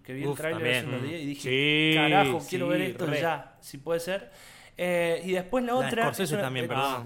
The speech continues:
Speaker 3: The Irishman.
Speaker 2: Sí.
Speaker 1: Sí, sí. Eh, la otra es, eh, Border, una película danesa del iraní Ali Abassi,
Speaker 3: Mm.
Speaker 1: que vi el tráiler también y me pareció una locura de por sí ya
Speaker 3: Ya.
Speaker 1: la concepción de esa película.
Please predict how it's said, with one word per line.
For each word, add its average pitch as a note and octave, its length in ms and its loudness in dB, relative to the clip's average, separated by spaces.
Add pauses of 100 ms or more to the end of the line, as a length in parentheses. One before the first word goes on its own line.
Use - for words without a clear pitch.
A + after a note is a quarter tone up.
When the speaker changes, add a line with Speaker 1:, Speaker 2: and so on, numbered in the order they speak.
Speaker 3:
The B2+ 120 2
Irishman. C#3 460 -2 (180)
Speaker 2:
Sí. - 260 -16
Speaker 1:
Sí, B2+ 380 -10
sí. A#2+ 240 -16 (300)
Eh, D3+ 140 0
la D#3 120 4
otra A3 240 2
es, A3+ 160 -4 (260)
eh, C#3 720 -2 (560)
Border, C#3 540 4
una F3+ 220 -2
película D#3 420 -2
danesa C3+ 680 -6
del B2+ 280 -8
iraní D3+ 640 -6 (140)
Ali D#3 320 -4
Abassi, C#3 480 0
Speaker 3:
Mm. - 40 -14 (460)
Speaker 1:
que D3+ 100 -6
vi F3 100 -2
el A3 120 -4
tráiler G#3 300 0
también G3+ 360 0
y F#3+ 80 -6
me E3+ 80 -2
pareció E3 360 -4
una G3 160 0
locura F3 720 0
de C#3+ 200 -6
por C#3+ 160 -6
sí F#3 200 -8
ya E3+ 260 2
Speaker 3:
Ya. B2 260 -8 (100)
Speaker 1:
la C3+ 220 -4
concepción C3+ 460 -4
de E3+ 60 -2
esa D3+ 180 -6
película. F3 720 -2